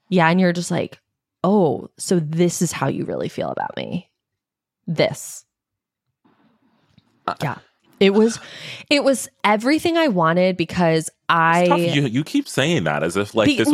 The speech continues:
Speaker 2: was, like,
Speaker 1: because, like,
Speaker 2: this was,
Speaker 1: I
Speaker 2: like, a
Speaker 1: wanted
Speaker 2: fun scene. <laughs>
Speaker 1: No, it wasn't a fun scene, but it was, like, nice to see this, like,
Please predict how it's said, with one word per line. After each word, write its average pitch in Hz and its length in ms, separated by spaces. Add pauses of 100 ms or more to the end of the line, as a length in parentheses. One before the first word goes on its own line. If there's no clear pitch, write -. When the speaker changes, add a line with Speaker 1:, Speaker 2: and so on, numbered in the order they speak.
Speaker 2:
was, 381 40
like, 349 80
Speaker 1:
because, 349 320
like, 381 180
Speaker 2:
this 285 100
was, 277 120
Speaker 1:
I - 40
Speaker 2:
like, 254 60
a - 60
Speaker 1:
wanted 294 160
Speaker 2:
fun 120 220
scene. 117 500
<laughs> - 60 (400)
Speaker 1:
No, 330 120
it 294 120
wasn't 415 380
a - 20
fun 247 360
scene, 262 280
but 262 80
it - 160
was, 247 160
like, 226 100
nice 214 360
to 285 100
see 226 300
this, 208 220
like, 202 160